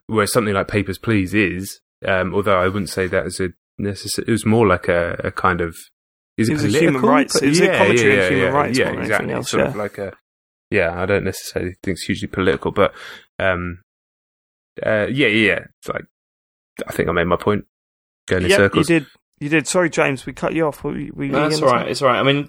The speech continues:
Speaker 3: I haven't really got anything much to add apart from, I mean, I, I kind of agree with you, David, with this. I mean, I think a lot of this is down to the fact that I don't, I think it's very unlikely that these big publishers are actually gonna, would go for this.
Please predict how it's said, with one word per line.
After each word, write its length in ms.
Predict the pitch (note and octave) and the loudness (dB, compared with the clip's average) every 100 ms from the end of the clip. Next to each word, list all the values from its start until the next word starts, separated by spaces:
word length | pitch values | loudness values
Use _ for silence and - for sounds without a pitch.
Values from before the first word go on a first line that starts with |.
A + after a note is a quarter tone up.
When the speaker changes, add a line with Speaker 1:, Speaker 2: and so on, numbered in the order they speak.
| - | 0
Speaker 3:
I 80 | C#3 | 0
haven't 180 | C#3 - | 0 -4
really 180 | C3 B2+ | -2 0
got 120 | B2 | 2
anything 260 | A#2+ A2 A#2+ | 0 0 0
much 160 | A#2 - | 0 2
to 80 | B2+ | 2
add 80 | |
apart 260 | A#2 A2+ A#2 | 2 2 0
from, 240 | A2+ A2 G#2+ | -2 -4 0
I 60 | |
mean, 100 | A#2+ | 2
I, 100 | A#2+ - - | 2 0 -2
I 80 | A#2+ | -2
kind 220 | - C#3 | 0 0
of 80 | A#2 | 2
agree 180 | A#2 | 0
with 120 | G#2+ A2+ | 0 -2
you, 140 | A#2 - | -4 0
David, 280 | G#2 G2 G2 | 0 2 -2
with 140 | G2+ | 0
this. 240 | G#2 G2 G#2+ | 0 -2 -4
I 40 | |
mean, 120 | G2 | -6
I 60 | G2+ | -4
think 360 | - G#2+ - - - - - _ _ | -2 -2 -4 -16 -20 -20 -20 _ _
a 80 | B2+ | 2
lot 200 | C#3+ C3 | 4 2
of 80 | - | 2
this 220 | A2+ - | 0 0
is 180 | A2+ - | -2 2
down 260 | A2+ G#2+ | 2 2
to 120 | - | -4
the 80 | G#2+ | -10
fact 280 | - A2 - | -2 -2 0
that 80 | - | -2
I 80 | - | 0
don't, 320 | B2 A#2 - _ A2+ | 0 0 -6 _ 0
I 140 | C#3 | 0
think 260 | C3+ C#3 C#3+ | 0 -4 -4
it's 120 | B2+ | -6
very 360 | A#2 A#2+ A2+ | -2 2 4
unlikely 680 | G#2+ G#2+ G#2+ A#2 - G#2+ F#2+ | 2 2 0 0 -2 -4 -2
that 340 | G2+ G2 F#2 - _ _ _ _ | 0 2 0 -4 _ _ _ _
these 200 | A2 G#2 | -6 -6
big 240 | - A#2+ - | -2 -4 -2
publishers 520 | A2+ G#2 G#2 G#2+ G2 | -4 -2 -6 -6 -2
are 100 | G2+ | -2
actually 280 | A2 - G2+ | -2 -6 -6
gonna, 320 | G2+ G2 G2 - _ _ A#2 | -4 -2 -4 -8 _ _ -8
would 200 | G#2+ - | -8 0
go 160 | G#2+ | 0
for 140 | G2 G2 | 0 -8
this. 360 | - - - | -8 -6 -8